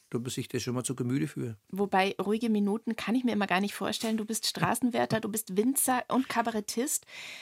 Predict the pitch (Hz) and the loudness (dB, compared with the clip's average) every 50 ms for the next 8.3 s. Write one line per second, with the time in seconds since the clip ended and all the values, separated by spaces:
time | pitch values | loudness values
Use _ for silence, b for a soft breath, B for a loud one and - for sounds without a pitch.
0 | B B B - - 233 226 226 220 - 214 220 220 220 208 202 - - 190 - | B B B -2 0 2 2 0 0 0 0 0 2 2 0 0 -2 -2 -2 -2
1 | - 190 - - 202 208 - - 214 196 - - - 190 - - - 160 175 180 | -2 -4 -4 -4 -4 -4 -4 -4 -4 -6 -6 -6 -6 -6 -6 -6 -4 -4 -4 -2
2 | - 196 190 185 180 196 226 262 269 269 254 - 214 208 - 208 202 196 185 190 | 0 2 2 4 6 6 6 6 4 2 2 0 -2 -2 -2 -2 -2 -2 -2 -2
3 | 185 233 - - 196 185 185 208 226 - 220 208 - - 196 190 202 214 - 202 | -4 -4 -4 -4 -4 -2 -2 -2 -4 -4 -4 -4 -4 -6 -6 -4 -4 -4 -2 -2
4 | 196 190 185 185 - 185 202 - - 196 196 202 208 226 - - 240 240 254 - | -2 -2 -2 -2 -2 -2 -2 -2 -4 -4 -2 0 -2 -2 0 0 0 0 0 0
5 | B B B B B B B B B B B B B _ _ - 202 196 240 320 | B B B B B B B B B B B B B _ _ -4 -2 0 2 2
6 | - - - - 247 240 226 214 220 240 233 - - 220 220 226 226 - - - | 2 0 2 2 4 4 6 6 4 4 4 2 2 0 2 2 2 0 0 0
7 | 190 190 - 190 185 - 196 185 - - 139 156 - 127 156 185 - - 180 202 | -2 -2 -2 -4 -4 -4 -6 -6 -8 -8 -12 -8 -8 -8 -8 -4 0 0 2 2
8 | 208 - 226 214 214 208 | 2 2 4 4 2 2